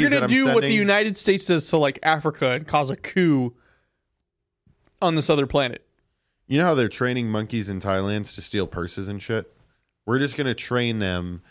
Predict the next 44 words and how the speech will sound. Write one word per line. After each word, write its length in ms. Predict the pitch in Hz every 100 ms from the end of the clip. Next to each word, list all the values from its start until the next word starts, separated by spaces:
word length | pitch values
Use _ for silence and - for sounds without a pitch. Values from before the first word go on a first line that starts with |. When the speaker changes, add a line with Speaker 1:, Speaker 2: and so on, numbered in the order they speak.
| _ _ _ _
Speaker 2:
to 300 | - 107 98
dominate 600 | 95 113 117 117 113 113
a 60 | 104
landscape, 720 | 98 104 110 - 123 143 - - _ _ _ _
um, 400 | 107 101 95 92
through 300 | - 117 113
guerrilla 320 | 101 104 98
warfare. 500 | 87 71 71 - - - - - - -
Speaker 1:
<laughs> 500 | - 427 - 440 -
We're 60 | 359 - -
gonna 160 | 403 -
train 260 | - 339 302
them 120 | 302
to 100 | 302
be 120 | 294
exo 360 | 285 285 269 233
soldiers. 500 | - 185 185 202 - _ _ _ _
Speaker 2:
Yeah, 440 | 107 156 151 - - -
I, 160 | 98 95
I 220 | 101 127
actually 340 | 156 - 120
like 200 | 120 139 -
that 140 | 95
idea. 200 | 87 90
If 100 | 87
we're 60 | 101
putting 240 | 123 107
this 160 | 107 -
much 180 | 107 -
money 140 | 110
to 60 | 107
send 200 | - 107
them 100 | 101
to 40 | 95
another 280 | 98 98
planet, 420 | 80 95 107 123 -
we 80 |
get 240 | 98 107 110
them 100 | 101
a 40 |
nice 220 | 95 101 113
little 160 | 98
exoskeleton 800 | - 104 123 107 - 110 113 117
suit. 360 | 110 127 139 98